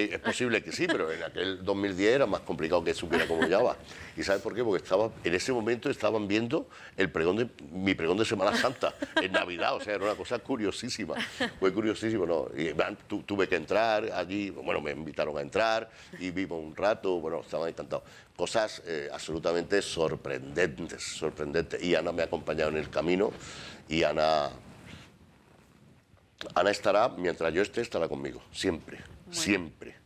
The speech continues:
Speaker 2: Ujú.
Speaker 1: O sea, mientras yo esté, estará conmigo. Cuando yo lo deje, pues ella ya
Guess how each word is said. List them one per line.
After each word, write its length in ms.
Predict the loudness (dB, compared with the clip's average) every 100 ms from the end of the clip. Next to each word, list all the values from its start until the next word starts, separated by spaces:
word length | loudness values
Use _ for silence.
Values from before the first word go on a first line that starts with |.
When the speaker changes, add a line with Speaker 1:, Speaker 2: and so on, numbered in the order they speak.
| -18
Speaker 2:
Ujú. 260 | -16 -14 -6
Speaker 1:
O 40 |
sea, 160 | 0 0
mientras 380 | 2 0 2 2
yo 80 | 0
esté, 220 | 0 -4
estará 260 | 0 0
conmigo. 380 | 0 -2 -6 -10 -18 -20 -18 -18 -14 -2
Cuando 240 | 0 2
yo 260 | 2 2 0 -6 -20 -20 -6
lo 140 | 0
deje, 420 | 2 2 2 -2 -2 -14 -14
pues 200 | -12 -12 -4
ella 220 | 0 2
ya 200 | 2 0